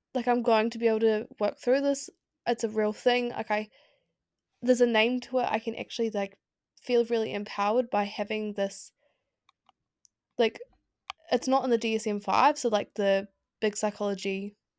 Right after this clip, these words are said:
like, diagnosis book, effectively,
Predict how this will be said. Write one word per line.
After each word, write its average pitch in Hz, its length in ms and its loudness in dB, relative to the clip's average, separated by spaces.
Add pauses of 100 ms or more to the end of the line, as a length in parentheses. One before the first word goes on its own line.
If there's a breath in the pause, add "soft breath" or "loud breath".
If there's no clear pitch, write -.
(720)
like, - 160 -2 (140)
diagnosis 208 580 0
book, - 400 -6 (180)
effectively, 233 560 -6